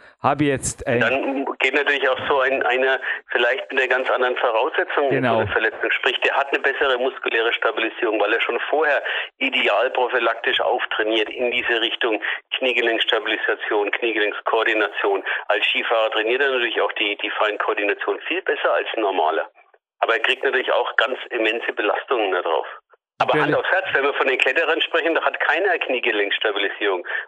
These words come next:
Speaker 2: weil die meisten, je, je, je besser und, und, und, und, und, und austrainierter die Kletterer ja oft sind, desto weniger Knie ist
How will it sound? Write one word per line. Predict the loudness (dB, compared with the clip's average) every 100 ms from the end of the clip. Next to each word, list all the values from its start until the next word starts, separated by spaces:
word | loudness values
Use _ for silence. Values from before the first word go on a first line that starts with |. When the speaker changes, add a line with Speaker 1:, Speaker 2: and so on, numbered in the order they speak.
| -2
Speaker 2:
weil | -2
die | 0
meisten, | 2 2 0 -4 -4 -4
je, | -2 -4 -4 -12 -6
je, | -2 -2 -2
je | -6
besser | -2 -2 0 0
und, | 0 -4 -10 -8 -6 -6
und, | -6 -8 -10 -16 -10
und, | -8
und, | -4 -4 -2 -4 -6
und, | -6 -4
und | -2 0
austrainierter | 0 0 0 2 2
die | 0
Kletterer | 0 0 2 2
ja | 2
oft | 0 -2 -4
sind, | -2
desto | -2 -2 -2
weniger | 0 -2 0 0 -2 -6 -8 -10 -8 -2
Knie | 0 0
ist | -2